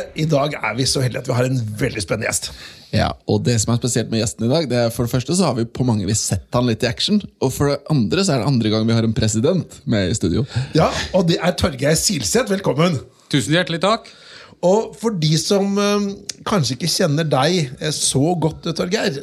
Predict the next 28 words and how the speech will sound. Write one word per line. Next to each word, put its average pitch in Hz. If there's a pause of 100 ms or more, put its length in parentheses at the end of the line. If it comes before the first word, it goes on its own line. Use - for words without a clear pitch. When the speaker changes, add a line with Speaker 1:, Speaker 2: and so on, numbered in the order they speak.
(120)
Speaker 1:
hvor 170
er 131
det 131
du 131
jobber 104
hen? 90 (680)
Speaker 3:
Jeg 120
jobber 110
i 113
noe 113
som 95
heter 92
Nordic 98
Choice 92
Hotels. - (1080)
Speaker 1:
Og 175
det 185
er 156
en, 170
eh, 175
hotellkjede 147
som, 156
eller 175
kanskje 156
Norges 131
desidert 131
mest 127
kjente 107